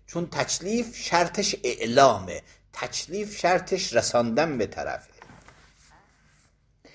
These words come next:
و فیه، اشکال این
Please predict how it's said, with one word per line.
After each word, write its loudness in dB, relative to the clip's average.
و 10
فیه، 2
اشکال 4
این 0